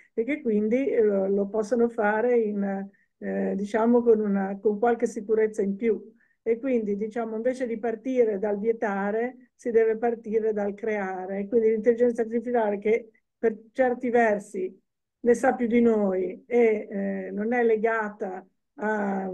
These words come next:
miei modelli, diciamo, che si sono sempre usati, che sicur-, di cui sicuramente si ha molta informazione, potrebbe darci questa libertà. Poi volevo fare un'osservazione che sembra che non c'entri niente, ma invece c'entra. Adesso sto partecipando a una discussione su LinkedIn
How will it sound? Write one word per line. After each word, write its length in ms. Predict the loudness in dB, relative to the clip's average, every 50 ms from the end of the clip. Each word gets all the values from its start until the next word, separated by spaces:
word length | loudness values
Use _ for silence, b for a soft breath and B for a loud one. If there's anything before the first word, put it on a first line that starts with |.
| -6 -4 -4 -2 0
miei 220 | 2 4 4 4 6
modelli, 560 | 6 6 6 8 8 8 6 6 4 2 0
diciamo, 460 | -2 -2 -4 -2 -2 0 0 0 -2
che 100 | -4 -6
si 100 | -8 -8
sono 180 | -4 -4 -4 0
sempre 320 | 2 2 2 2 4 2
usati, 440 | 2 2 2 2 2 2 0 -2 -6
che 120 | -6 -8
sicur-, 360 | -8 -8 -8 -4 0 0 0 0
di 160 | 0 -6 -2
cui 100 | -2 -2
sicuramente 680 | -2 -2 0 2 2 4 4 4 4 2 2 2 0
si 180 | 0 2 4 4
ha 120 | 4 4
molta 300 | 2 4 4 4 4 4 0
informazione, 1040 | -4 -4 -4 -4 -2 -2 -4 -4 -2 -2 0 0 0 -2 -2 -2 -2 -2 -4 B B B B B B _
potrebbe 400 | 2 4 6 6 6 8 8 8
darci 340 | 6 6 4 2 0 -2 0
questa 240 | 0 0 0 0 -2
libertà. 600 | -2 -2 -2 -2 -4 -4 -4 -8 -8 -8 -8 -12 _ _ _ _ _ _ _ _ _
Poi 200 | 2 4 4 4
volevo 300 | 4 2 2 0 0 0
fare 200 | 2 2 4 4
un'osservazione 800 | 4 4 2 2 2 2 2 4 4 2 2 2 2 2 2 0
che 100 | -2 -2
sembra 300 | -2 -2 -2 -2 -2 -2
che 80 | -2
non 140 | -2 -2 -2
c'entri 340 | -2 -2 -4 -4 -4 -6 -4
niente, 340 | -4 -2 -2 -2 -2 -2 -4
ma 100 | -4 -2
invece 300 | -2 0 0 0 0 -4
c'entra. 480 | -4 -4 -6 -6 -6 -6 -8 -8 -6 -4
Adesso 300 | -2 -2 -2 -2 -4 -6
sto 180 | -4 -4 -2
partecipando 640 | 0 0 -2 -2 -4 -10 -12 -6 -4 -2 -2 0 0
a 40 | -2 -2
una 80 | -2
discussione 560 | -2 -4 -6 -6 -6 -6 -4 0 0 0 0
su 160 | 0 -2 -4 -6
LinkedIn 720 | -4 -2 -2 -2 0 0 0 2 2 2 4 4 2